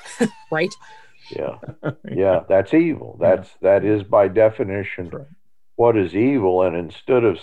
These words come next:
Speaker 3: seeing, uh, you know, maybe you're right.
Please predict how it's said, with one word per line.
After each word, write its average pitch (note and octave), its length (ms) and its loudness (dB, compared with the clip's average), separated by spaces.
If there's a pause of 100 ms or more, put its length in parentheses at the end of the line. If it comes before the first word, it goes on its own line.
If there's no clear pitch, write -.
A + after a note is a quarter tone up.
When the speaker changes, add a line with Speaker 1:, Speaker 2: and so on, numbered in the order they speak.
Speaker 3:
seeing, G2+ 580 0 (240)
uh, A2 220 4
you C3 120 0
know, C3 280 4
maybe D#3 380 4
you're A#2+ 220 4
right. A2+ 380 4